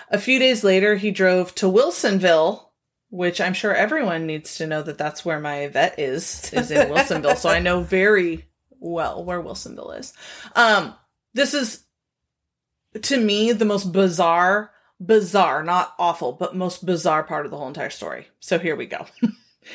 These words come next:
He drives to Wilsonville and he parks the van in the lot of a Dodge dealership. It's a Pontiac, okay? Drops it off at a Dodge dealership, takes the vanity plates off, and walks into the showroom.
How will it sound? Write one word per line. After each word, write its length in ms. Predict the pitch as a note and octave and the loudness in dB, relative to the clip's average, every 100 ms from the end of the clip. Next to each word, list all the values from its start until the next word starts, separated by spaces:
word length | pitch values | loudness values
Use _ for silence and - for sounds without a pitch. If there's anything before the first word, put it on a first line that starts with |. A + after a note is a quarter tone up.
| - - | -20 -4
He 60 | A3 | 2
drives 280 | B3 C#4+ - | 2 4 2
to 60 | |
Wilsonville 460 | D#4 G#3+ G3+ F#3 F3+ | 2 2 4 4 2
and 80 | F3 | 0
he 80 | |
parks 340 | E3 G3+ G#3 - | -2 -4 -4 -4
the 100 | A3 | -2
van 580 | G3 D#4 C#4 D3 D3 D#3+ - _ - | 0 0 0 0 -2 -8 -20 _ -2
in 140 | G#3 | 2
the 80 | G#3 | 4
lot 300 | G3+ G3 G3 | 4 4 2
of 80 | F#3 | 0
a 60 | |
Dodge 480 | F3+ G3+ F#3+ F#3+ F3 | 2 2 4 2 0
dealership. 520 | D#3 A2+ A2+ - - - | -2 -2 -4 -6 -8 -8
It's 160 | F3+ | -4
a 60 | A#3+ | -4
Pontiac, 640 | - D#3 A#2+ F#2 - - _ _ | -4 -8 -8 -14 -16 -20 _ _
okay? 360 | - D#3+ F#3+ G3 _ _ _ _ | -4 -2 -2 -8 _ _ _ _
Drops 300 | - E3 E3+ | -2 -2 0
it 80 | F#3 | 2
off 160 | F3+ G#3+ | 2 0
at 80 | |
a 60 | G3 | -2
Dodge 320 | F#3 D#3 - | 0 0 -2
dealership, 460 | D#3+ D3+ D3 D#3 D3 - - _ | -4 -4 -2 -4 -4 -12 -20 _
takes 380 | - G3+ G3+ - | 0 0 0 -2
the 80 | C4+ | 2
vanity 440 | E4+ G4+ C4+ G3+ | 2 2 4 2
plates 300 | G3 E3+ E3+ | 4 2 4
off, 320 | D#3 C#3+ - - - - - | 2 2 0 -14 -20 -16 -2
and 160 | F#3 | 2
walks 260 | F#3 F#3 - | 2 0 -2
into 220 | F#3 F3 | -4 -4
the 40 | D#3+ | -4
showroom. 540 | E3 D3 A2 - | 0 0 -2 -10